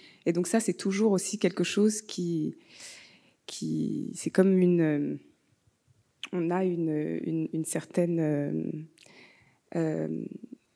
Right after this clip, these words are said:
comment dire, responsabilité à retranscrire les émotions de, de, de quelqu'un qui sont, qui sont des émotions, enfin, je veux dire, qui, qui, qui sont des émotions qu'elle a, qu'elle a traversées. Euh, donc, euh, là, il y avait quelque chose avec Mia où forcément, euh,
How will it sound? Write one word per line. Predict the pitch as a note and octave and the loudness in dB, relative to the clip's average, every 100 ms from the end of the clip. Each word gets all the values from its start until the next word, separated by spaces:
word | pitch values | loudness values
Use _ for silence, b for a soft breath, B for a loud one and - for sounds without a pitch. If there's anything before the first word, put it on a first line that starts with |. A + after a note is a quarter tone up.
| - - | -16 -6
comment | E3 D#3+ | -4 0
dire, | E3 | 2
responsabilité | E3+ F#3 F3 E3+ F3 E3+ - G#3+ G#3 | 2 2 0 2 0 -2 4 8 8
à | E3 D3 | 6 2
retranscrire | D3+ F3+ - E3+ - - G#3 F#3+ D#3+ | 2 2 2 -2 0 4 6 6 4
les | E3 E3 | 4 4
émotions | E3+ E3 - G3 G3 | 2 0 2 4 4
de, | F3 D#3 | 4 2
de, | E3 | 2
de | D#3 | 2
quelqu'un | D#3 D#3+ - G3 | 2 2 4 2
qui | F#3 - | 2 -4
sont, | - D#3 C#3+ C#3 C#3+ D3 - - | -2 0 0 -2 -4 -10 -18 -14
qui | D#3+ | -6
sont | - | -2
des | D#3+ D#3 | 0 0
émotions, | D#3+ D#3 D#3 - | -2 -2 -4 -6
enfin, | D3+ | -6
je | D3+ | -2
veux | |
dire, | D#3 D#3 | -2 -2
qui, | - - | -6 -12
qui, | - - | -14 -16
qui | - - | -10 -4
sont | - | -2
des | E3+ E3 | 0 2
émotions | D#3+ D#3+ G3 | 2 4 2
qu'elle | F#3 D#3 | 2 0
a, | C#3+ D3+ | 0 -4
qu'elle | D3 D3+ | -2 -2
a | |
traversées. | - E3 E3+ - A#3 - B B B B B B B B F3+ | 0 -2 -2 0 0 -2 B B B B B B B B 4
Euh, | F3+ D#3+ D#3+ D#3 - - | 6 6 4 2 -2 0
donc, | F#3 F3+ | 0 2
euh, | F#3 E3+ D#3 D3+ - - | 4 6 4 2 0 0
là, | E3+ F#3+ | 4 6
il | G3+ | 6
y | |
avait | D#3+ E3 | 6 2
quelque | E3 F3 | 2 0
chose | - G#3 | 2 4
avec | F3 D#3+ | 4 2
Mia | F3 F3 G3 G3 | 2 2 4 2
où | F3 | 0
forcément, | - - E3+ F3+ G3 F#3+ | -2 -4 0 2 4 2
euh, | E3+ | 2